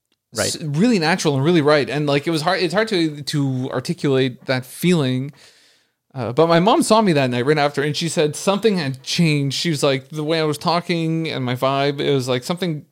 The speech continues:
Speaker 2: uh, you know,
Speaker 1: Something connected.
Speaker 2: something, something connected big time. And, uh, the more bar school was going on, the more I was just, like, I was drawing a lot. And then I was, I remember I was in a cafe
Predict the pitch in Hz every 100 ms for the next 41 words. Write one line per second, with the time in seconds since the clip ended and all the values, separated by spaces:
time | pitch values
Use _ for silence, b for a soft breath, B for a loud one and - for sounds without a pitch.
0 | - - - 147 139 127 156 131 170 208
1 | 151 156 160 254 254 175 226 226 240 180
2 | 170 160 147 123 160 156 147 117 110 131
3 | 139 131 120 117 - B B B B B
4 | 175 185 254 202 170 196 - 208 147 160
5 | 156 131 131 165 185 b b b b b
6 | b - 156 160 233 277 160 - 175 -
7 | 143 147 139 123 143 160 196 196 190 175
8 | 160 151 147 147 147 151 147 151 151 143
9 | 143 165 175 190 165 156 131 160 147 151
10 | 147 165 180